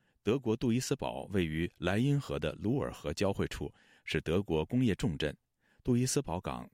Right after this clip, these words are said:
则是欧洲最大的内陆港。据路透社获得的一份信件，中国进出口银行向斯里兰卡提供了为期两年的债务延期，并表示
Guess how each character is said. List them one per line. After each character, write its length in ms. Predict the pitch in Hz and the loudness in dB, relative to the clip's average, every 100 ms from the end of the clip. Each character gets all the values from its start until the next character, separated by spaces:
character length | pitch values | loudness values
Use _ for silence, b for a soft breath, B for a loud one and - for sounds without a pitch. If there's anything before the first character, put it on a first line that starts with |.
| - | -10
则 100 | 71 | -6
是 180 | - 71 | -4 -2
欧 200 | 101 95 | 0 0
洲 160 | 87 | 0
最 180 | 120 110 | 0 0
大 200 | 110 80 | 0 -4
的 100 | 69 | -2
内 160 | 82 71 | -2 -2
陆 140 | 69 | -2
港。 200 | 76 - _ _ _ _ _ _ _ _ _ _ _ | -4 -8 _ _ _ _ _ _ _ _ _ _ _
据 220 | 107 104 | 0 2
路 120 | 156 | 2
透 200 | 143 78 | 0 -2
社 200 | 71 67 | -2 -4
获 160 | 64 92 | -2 -2
得 140 | 69 | -2
的 120 | 67 67 | -4 -6
一 100 | 71 | -6
份 180 | 73 | -6
信 220 | 69 76 71 | -6 -6 -4
件， 200 | 71 67 b b b - | -4 -6 b b b -2
中 140 | 143 | 0
国 120 | 113 | 2
进 220 | 117 135 113 | 2 0 -2
出 160 | 147 | -4
口 160 | - 55 | -6 -8
银 260 | 58 80 | -4 -4
行 320 | - 69 82 95 | -2 -2 -2 -2
向 300 | 78 67 76 | -2 -2 -2
斯 140 | 147 | -2
里 100 | 85 | -2
兰 180 | 71 101 | -4 -6
卡 320 | - 62 62 | -6 -6 -8
提 140 | - 85 | -6 -4
供 160 | 92 | -2
了 80 | 71 | 0
为 120 | 78 | 0
期 160 | 92 104 | 0 0
两 260 | 90 62 65 | -2 -6 -10
年 220 | 64 95 | -6 -2
的 100 | 95 | -2
债 200 | - 82 | 0 -2
务 120 | 65 | -4
延 220 | 64 71 | -10 -6
期， 240 | - 104 - B B | -2 -2 -2 B B
并 100 | 80 | -8
表 200 | 71 62 | -8 -8
示 200 | - | -4